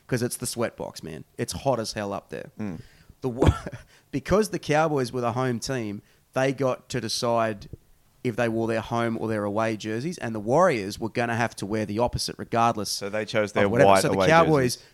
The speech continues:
Speaker 1: chose their away jersey, so the Warriors would have to wear their black jerseys in the, in the harsh Townsville sun. That's the sort of shithousery that I think we need more of in rugby league.
Speaker 2: Well, they never should have gone away from their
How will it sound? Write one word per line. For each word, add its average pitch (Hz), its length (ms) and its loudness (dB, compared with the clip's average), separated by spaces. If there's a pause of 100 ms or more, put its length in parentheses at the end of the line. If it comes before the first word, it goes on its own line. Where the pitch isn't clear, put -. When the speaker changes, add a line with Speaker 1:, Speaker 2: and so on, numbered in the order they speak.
Speaker 1:
chose 165 340 4
their 147 180 2
away 127 260 2
jersey, 120 460 -2
so 127 200 -2
the 117 80 -4
Warriors 120 460 0
would 117 120 -4
have 127 200 0
to 123 100 -4
wear 110 360 -2 (240)
their 117 160 -2
black 117 420 -2
jerseys 104 640 -4 (420)
in 117 200 0
the, 110 280 0
in 117 140 -2
the 110 80 -2
harsh 117 400 -2
Townsville 110 540 -6
sun. 98 380 -4 (440)
That's 175 220 2
the 190 100 -6
sort 175 220 0
of 127 80 -2
shithousery 143 720 0
that 127 180 -2
I 127 140 2
think 131 220 -4
we 120 100 -2
need 113 220 -2
more 110 180 -2
of 104 140 -2
in 101 100 -6
rugby 101 240 -6
league. 101 160 -4
Speaker 2:
Well, 160 80 2
they 151 100 4
never 170 160 6
should 175 140 6
have 160 60 6
gone 160 80 8
away 160 160 8
from 160 140 0
their 143 280 4